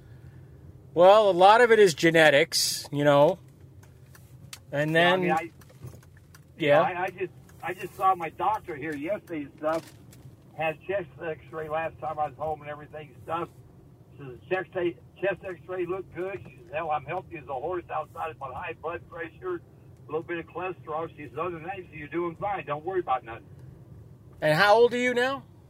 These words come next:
Speaker 2: Seventy-five.
Speaker 1: Seventy-five. That's pretty good, man. That's pretty good.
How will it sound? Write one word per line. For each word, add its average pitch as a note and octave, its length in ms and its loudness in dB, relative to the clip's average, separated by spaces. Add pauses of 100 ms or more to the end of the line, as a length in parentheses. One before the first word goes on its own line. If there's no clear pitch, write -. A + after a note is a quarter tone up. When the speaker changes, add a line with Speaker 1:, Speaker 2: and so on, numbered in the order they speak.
(760)
Speaker 2:
Seventy-five. F#3 800 -2
Speaker 1:
Seventy-five. A#2 760 -6 (200)
That's E3 180 -8
pretty G#3+ 220 -6
good, A3 240 -4
man. C#3+ 300 -4 (1800)
That's E3+ 220 -12
pretty G3+ 180 0
good. E3+ 340 2